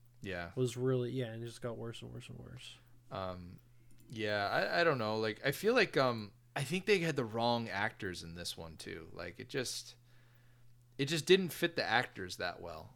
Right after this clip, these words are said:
Speaker 1: I didn't think. It just seemed like a weird two people to do this one with. I don't know.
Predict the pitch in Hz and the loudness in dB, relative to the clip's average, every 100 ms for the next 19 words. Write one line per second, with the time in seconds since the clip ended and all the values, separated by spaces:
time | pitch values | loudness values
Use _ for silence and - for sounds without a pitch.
0 | - 98 87 87 - 101 - - - 104 | -10 -8 -8 -12 -12 -14 -14 -18 -16 -8
1 | 123 - 135 131 123 113 104 107 107 101 | -2 0 0 -2 -2 -2 -2 -2 0 2
2 | 98 92 - - - - 113 98 - 90 | 0 -2 -10 -18 -12 -8 -8 -8 -10 -12
3 | - 90 - 92 87 90 95 - 92 92 | -10 -10 -10 -10 -10 -10 -10 -10 -10 -12
4 | - - - - - - - - - - | -14 -20 -20 -20 -20 -20 -20 -20 -12 -6
5 | 101 76 58 | -6 -8 -14